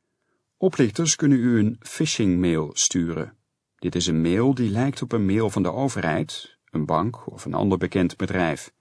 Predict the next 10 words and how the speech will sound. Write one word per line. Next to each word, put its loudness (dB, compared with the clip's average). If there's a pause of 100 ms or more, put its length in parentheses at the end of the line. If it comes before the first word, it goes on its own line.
(920)
In 4
die 0
mail 0
vragen 0
ze 2
u 2
om 2
persoonlijke 2
gegevens -2 (200)
of -6